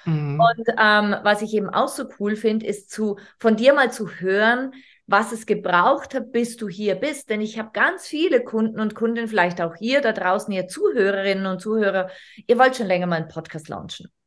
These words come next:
Speaker 2: Und ihr sagt, „Ah, aber wie soll ich das machen? Und wo soll ich ihn posten? Und auf welcher Plattform? Und was ist am besten?“ Und da möchte ich dir jetzt einfach mal einen Input geben, ähm, von meiner Seite, aber zuerst mal hören, wie ging es dir, Nina? Wie bist, wie bist du in diesem Findungsprozess klargekommen,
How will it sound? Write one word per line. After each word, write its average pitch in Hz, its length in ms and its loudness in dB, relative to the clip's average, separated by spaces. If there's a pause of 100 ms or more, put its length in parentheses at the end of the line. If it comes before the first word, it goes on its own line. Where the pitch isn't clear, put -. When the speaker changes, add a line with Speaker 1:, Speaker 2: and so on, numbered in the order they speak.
(420)
Speaker 2:
Und 220 100 4
ihr 220 120 6
sagt, 220 260 -6
„Ah, 185 360 -6 (240)
aber 190 320 2
wie 208 100 -4
soll 180 220 -2
ich 165 120 -6
das - 180 -14
machen? - 300 -12
Und 196 260 -6 (320)
wo 277 240 8
soll 226 260 2
ich 196 160 -2
ihn 185 280 -4
posten? 165 380 -6
Und 226 100 0
auf 233 140 -2
welcher 277 260 6
Plattform? 175 600 -6
Und 208 180 -4 (420)
was 277 240 4
ist 277 160 -2
am 220 120 2
besten?“ - 420 -2
Und 202 300 -4
da 240 80 4
möchte 269 240 0
ich 247 100 -10
dir 254 120 2
jetzt 220 180 2
einfach 285 220 2
mal 254 120 4
einen 226 120 2
Input 302 540 -6
geben, 214 340 0 (580)
ähm, 226 300 6
von 220 200 0
meiner 240 300 4
Seite, 247 360 2
aber 214 160 2
zuerst 233 340 0
mal 226 160 0
hören, 226 400 2
wie 247 220 -10
ging 262 220 -2
es 180 240 -4
dir, 359 340 4
Nina? 190 360 2
Wie 254 120 0
bist, 285 380 0
wie 233 120 -2
bist 247 320 -6
du 330 220 2
in 240 160 -2
diesem 220 260 0
Findungsprozess 208 1040 -2
klargekommen, 175 1000 0